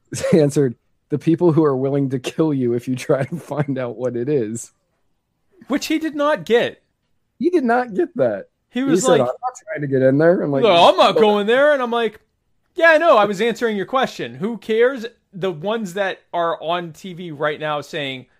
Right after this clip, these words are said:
Speaker 2: "We'll kill you if you come here."
Speaker 1: Right.
Speaker 2: For your, for your freedom.
Speaker 1: Right.
Speaker 2: Because if we're, listen, here's what we've learned on this show so far.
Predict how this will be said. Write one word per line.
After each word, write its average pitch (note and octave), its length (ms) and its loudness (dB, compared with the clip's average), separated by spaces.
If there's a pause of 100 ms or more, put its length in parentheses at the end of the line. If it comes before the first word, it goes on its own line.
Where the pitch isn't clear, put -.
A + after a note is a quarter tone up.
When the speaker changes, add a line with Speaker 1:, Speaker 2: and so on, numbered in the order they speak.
(240)
Speaker 2:
"We'll D3+ 340 -8
kill E3+ 280 -8
you D3 220 -10
if B2+ 160 -14
you C3+ 120 -14
come B2+ 240 -16
here." - 240 -20 (680)
Speaker 1:
Right. B2 200 4
Speaker 2:
For D3+ 80 -6
your, C3 160 -8
for - 200 -16
your C3 140 -10
freedom. A2+ 400 -14 (800)
Speaker 1:
Right. B2+ 300 2 (800)
Speaker 2:
Because G3+ 260 -6
if G#3 140 -10
we're, D4+ 220 -8
listen, G3+ 420 -8 (1400)
here's E4+ 280 -2
what C#4 120 -6
we've G#3 160 -4
learned F#3+ 260 -2
on D3 120 0
this B2+ 120 -6
show C3 240 -4
so C3 180 -10
far. A2+ 340 -8